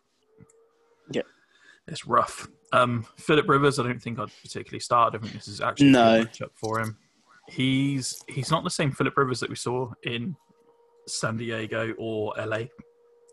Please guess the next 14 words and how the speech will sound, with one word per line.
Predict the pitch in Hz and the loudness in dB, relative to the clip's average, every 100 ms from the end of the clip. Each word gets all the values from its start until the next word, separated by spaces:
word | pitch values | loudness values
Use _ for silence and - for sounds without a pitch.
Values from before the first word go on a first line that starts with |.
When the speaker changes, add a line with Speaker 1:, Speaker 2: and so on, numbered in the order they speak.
| _ | _
Speaker 2:
He's | - 113 | -14 -12
just | 117 117 | -8 -4
Speaker 1:
No. | |
Speaker 2:
not | 107 - | -4 -6
airing | 113 113 | -8 -8
the | 110 | -10
ball | 113 110 | -10 -6
out. | 110 110 - _ _ _ _ _ _ _ _ _ _ _ _ | -4 -6 -8 _ _ _ _ _ _ _ _ _ _ _ _
Um, | 135 135 131 120 113 _ _ _ _ _ _ _ _ - | -2 2 2 -2 -10 _ _ _ _ _ _ _ _ -14
Jonathan | 123 135 147 135 | 0 2 2 0
Taylor | 123 - 123 113 | -2 -2 0 -2
feels | - 117 117 - | -4 -6 -6 -6
to | - | -10
me, | 104 117 113 113 | -8 -6 -4 -6